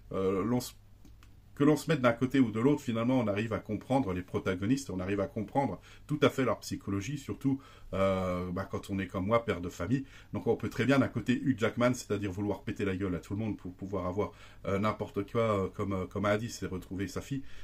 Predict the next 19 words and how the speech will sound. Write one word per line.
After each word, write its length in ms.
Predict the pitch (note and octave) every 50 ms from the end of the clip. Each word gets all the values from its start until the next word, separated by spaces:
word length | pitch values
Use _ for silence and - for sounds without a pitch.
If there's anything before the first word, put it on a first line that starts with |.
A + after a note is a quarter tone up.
| - - -
Euh, 200 | F2+ F#2+ G2 G2
il 80 | G2 F2+
devient 280 | G2+ F#2+ E2+ - F#2+ -
fou, 180 | - - C3 -
tu 60 | -
vois, 140 | G2+ G2+ G2
il 40 |
dort 140 | F2 E2+ -
plus, 340 | - C3 C3+ C3 A#2+ A2 G#2
il 200 | G2 F#2 F2+ F2+
se 120 | - -
met 140 | G2+ A#2 A#2+
même 220 | A#2 B2+ A#2+ A2 G#2+
un 160 | G2 G2 F#2+
petit 180 | F2+ - -
peu 140 | - - B2
à 40 | G#2+
la 60 | F#2+
bouteille. 420 | F2 E2+ F#2+ - B2 C3 B2+ -